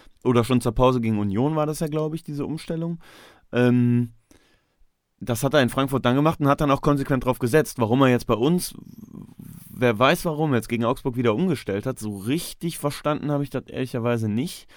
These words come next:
Ähm, aber gut, er wird seine Gründe dafür gehabt haben und, ähm, aber irgendwie wirkt das noch nicht so richtig konsequent. Dann hat er in Frankfurt auf einen Zweiersturm umgestellt mit Aller und Rebic und ein paar Spieltage später kam dann noch Jovic dazu.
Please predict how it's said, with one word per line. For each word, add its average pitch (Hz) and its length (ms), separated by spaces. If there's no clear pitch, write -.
Ähm, 139 920
aber 120 280
gut, 135 180
er 113 100
wird 117 160
seine 120 220
Gründe 120 260
dafür 113 240
gehabt 107 380
haben 139 480
und, 123 580
ähm, 120 640
aber 117 220
irgendwie 127 440
wirkt 147 240
das 147 140
noch 139 100
nicht 139 160
so 131 80
richtig 147 280
konsequent. 104 560
Dann 107 120
hat 113 140
er 110 160
in 110 260
Frankfurt 123 360
auf 110 120
einen 110 80
Zweiersturm 139 540
umgestellt 147 600
mit 120 160
Aller 117 440
und 104 160
Rebic 131 380
und 117 160
ein 110 80
paar 113 160
Spieltage 117 380
später 113 320
kam 117 200
dann 110 100
noch 101 120
Jovic 113 340
dazu. 135 420